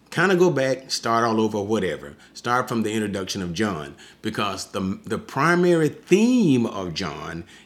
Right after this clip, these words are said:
is Jesus is God. He is God, the Messiah, made flesh, okay? That's his primary theme.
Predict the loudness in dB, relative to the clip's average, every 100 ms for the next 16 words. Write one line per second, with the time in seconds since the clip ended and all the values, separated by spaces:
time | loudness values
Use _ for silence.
0 | -2 -2 -2 -10 -6 -2 0 0 0 -2
1 | -2 -6 -14 -6 0 2 2 2 -2 -10
2 | -18 _ -6 0 2 2 -6 -14 -12 -10
3 | -10 -6 0 2 4 2 0 -4 -8 -20
4 | _ -10 0 2 4 2 2 4 2 0
5 | -14 -10 -6 -2 -2 -4 -8 -4 -4 -6
6 | -8 -6 -2 -2 -2 -10 -12 -8 -6 -6
7 | -8 0 2 2 2 0 -2 0 2 2
8 | -2 -12